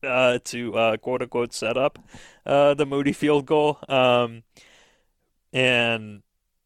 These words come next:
oh for one as a passer for McCarthy. Um, didn't really see him. Uh, he wasn't really asked to do much there. Um, meanwhile, Cade McNamara, uh, goes twenty-two for thirty-eight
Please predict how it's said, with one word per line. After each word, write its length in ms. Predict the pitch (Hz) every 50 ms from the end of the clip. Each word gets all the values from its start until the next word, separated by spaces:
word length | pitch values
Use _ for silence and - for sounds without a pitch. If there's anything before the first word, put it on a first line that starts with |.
| _ _ _ -
oh 120 | 180 180
for 140 | 160 165 156
one 460 | 143 147 147 139 139 135 139 135 123 _ _ _ -
as 160 | 123 120 107
a 60 | 110
passer 420 | 104 - 139 131 - 160 - 131 -
for 140 | - 139
McCarthy. 720 | 120 117 110 - 127 117 113 110 - 120 110 107 104 92 -
Um, 340 | 110 113 107 104 101 104 101
didn't 340 | - 131 117 107 104 101 _ _ _
really 280 | - 120 117 113 110 104
see 200 | - - 110 101
him. 320 | 107 110 104 101 101 95 _ _ _ _ _ _ _ - -
Uh, 180 | 120 110 98 98 - _
he 160 | - 107 107 110
wasn't 240 | 113 120 107 95
really 160 | 95 101 101 98
asked 180 | 104 104 -
to 60 | -
do 160 | - - 123 127
much 260 | 123 120 113 - -
there. 260 | 113 107 107 101 98 _ _ _ _ _ _ _ _ _ _ _ _
Um, 440 | - 123 107 98 95 87 85 92 - _ _ _ _ _ _ _ _ _
meanwhile, 360 | - 131 131 123 120 113 107 -
Cade 260 | - 156 147 113 117
McNamara, 680 | 170 190 190 - - 170 165 165 151 143 143 139 127 - _ _ _ _ _ _ _ _ _ _ -
uh, 280 | 117 110 101 98 95 98
goes 600 | 101 - 120 110 107 107 107 104 - - - -
twenty-two 800 | - - - - - 226 226 - - 185 165 - - - 147 143
for 140 | 127 - 117
thirty-eight 720 | 98 - - 131 120 117 110 107 107 110 110 104 95 -